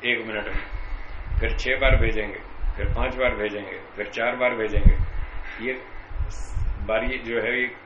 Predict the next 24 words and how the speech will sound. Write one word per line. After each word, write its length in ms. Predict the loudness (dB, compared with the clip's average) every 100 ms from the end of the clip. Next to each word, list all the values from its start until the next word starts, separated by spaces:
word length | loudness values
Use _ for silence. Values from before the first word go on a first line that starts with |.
| -20 -20 -20 -6
कम 100 | -4
होती 300 | -2 -4 -6
जाएगी, 340 | -6 -4 -6 -14 -20 -20 -18 -12
मतलब 180 | -10
फ्रीक्वेंसी 480 | -6 -6 -4 -4 -4
घटती 320 | -2 -2 -4
जाएगी 380 | -2 -2 -2 -8 -12 -18 -20 -20 -20 -12 -4
और 140 | -2
हम 180 | -2 -4
धीरे, 220 | -2 -2
धीरे, 240 | 0 -2 -2
धीरे 240 | -4 -4
जैसे 320 | -4 0 2
जैसे 260 | 6 10 12
मन 200 | 12 8
पर 180 | 6 6
नियंत्रण 400 | 8 8 10 8
होता 240 | 8 4
जाएगा, 360 | 2 2 2 0 0 -2 2 2 0 -4 -4
जैसे 280 | 0 2 4
जैसे 260 | 4 8
अभ्यास 380 | 8 8 6 6
बढ़ता 260 | 4 8 10
जाएगा, 640 | 12 10 8 2 8 8